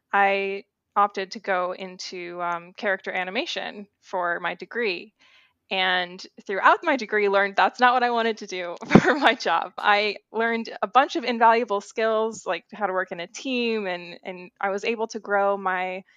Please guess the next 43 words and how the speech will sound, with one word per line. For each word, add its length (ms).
skills 380
as 100
an 60
illustrator 560
'cause 180
I 100
was, 380
I 80
was 160
the 80
role 220
of 120
art 160
director 340
on 120
the 80
film 320
that 100
we 80
made 260
for 140
our 80
thesis. 580
But 100
afterwards, 640
I 200
decided 440
I 60
didn't 180
wanna 180
go 140
into 160
the 140
industry 640
after 260
learning 300
more 160
about 300
it 120
and 140
what 120
was 120
involved, 600